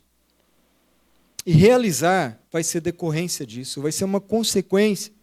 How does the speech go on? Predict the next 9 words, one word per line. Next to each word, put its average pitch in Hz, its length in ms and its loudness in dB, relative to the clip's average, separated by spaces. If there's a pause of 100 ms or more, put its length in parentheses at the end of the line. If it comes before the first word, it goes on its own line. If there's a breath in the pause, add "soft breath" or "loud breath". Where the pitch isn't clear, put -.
(840 soft breath)
do 170 120 -2
nosso 196 320 2
relacionamento 180 920 0
com 131 220 -6
Ele. 120 340 -6 (320)
Aí 170 160 0
nós 180 180 -4
vamos 185 220 -8
realizar, 127 720 -6